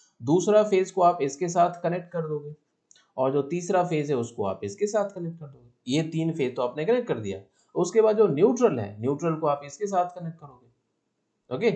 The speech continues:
न्यूट्रल को इसके साथ कनेक्ट करोगे। साथ ही यहीं पर ये जो ट्रांसफार्मर का जो आउटसाइड वाला पार्ट है, यहीं पर आप क्या करोगे, इस न्यूट्रल को ग्राउंड भी कर दोगे, इसको आप ग्राउंड भी करोगे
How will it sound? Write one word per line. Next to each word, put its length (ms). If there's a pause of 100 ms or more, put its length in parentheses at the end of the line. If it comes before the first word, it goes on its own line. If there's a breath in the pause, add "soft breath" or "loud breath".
(120)
न्यूट्रल 300
को 120
इसके 220
साथ 180
कनेक्ट 240
करोगे। 260 (400 soft breath)
साथ 340
ही 400 (360)
यहीं 380
पर 340 (400)
ये 120
जो 100
ट्रांसफार्मर 520
का 140
जो 180 (200)
आउटसाइड 520
वाला 240
पार्ट 340
है, 240 (240 soft breath)
यहीं 360
पर 120
आप 160
क्या 140
करोगे, 320
इस 500
न्यूट्रल 500
को 400 (240 loud breath)
ग्राउंड 440
भी 160
कर 200
दोगे, 320 (520)
इसको 420
आप 320
ग्राउंड 280
भी 140
करोगे 360